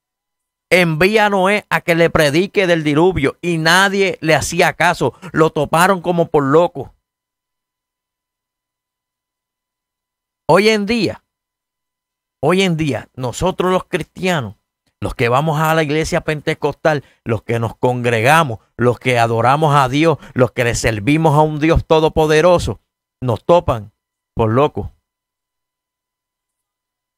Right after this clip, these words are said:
Ahí hay diferencia, ¿hay alguna diferencia? Vuelvo y le repito. No, amado hermano. No.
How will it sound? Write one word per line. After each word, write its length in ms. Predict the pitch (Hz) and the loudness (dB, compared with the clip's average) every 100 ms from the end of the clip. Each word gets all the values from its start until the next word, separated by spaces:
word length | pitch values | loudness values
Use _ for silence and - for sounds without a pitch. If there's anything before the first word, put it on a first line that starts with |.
| _ _ _ _ _ _ - | _ _ _ _ _ _ -2
Ahí 200 | 107 147 | 2 2
hay 80 | 156 | 2
diferencia, 720 | 220 240 240 262 254 - 123 | 0 0 0 0 -4 -8 -4
¿hay 200 | 117 143 | 0 0
alguna 320 | 185 202 254 | 0 -2 -4
diferencia? 600 | 240 247 247 269 262 180 147 | -4 -2 0 0 -2 -2 0
Vuelvo 200 | 156 196 | 0 0
y 40 | |
le 120 | 214 | 0
repito. 500 | 214 220 208 110 - _ _ _ _ _ _ _ _ _ _ _ _ _ _ _ _ - | 0 0 -4 -10 -14 _ _ _ _ _ _ _ _ _ _ _ _ _ _ _ _ -4
No, 100 | 135 | 0
amado 280 | 160 175 180 | 2 2 0
hermano. 520 | 123 117 156 170 101 _ _ _ _ _ _ _ _ _ _ _ _ _ _ _ _ _ _ _ | 0 -2 -2 -2 -8 _ _ _ _ _ _ _ _ _ _ _ _ _ _ _ _ _ _ _
No. 420 | 107 123 165 120 | -4 0 0 -2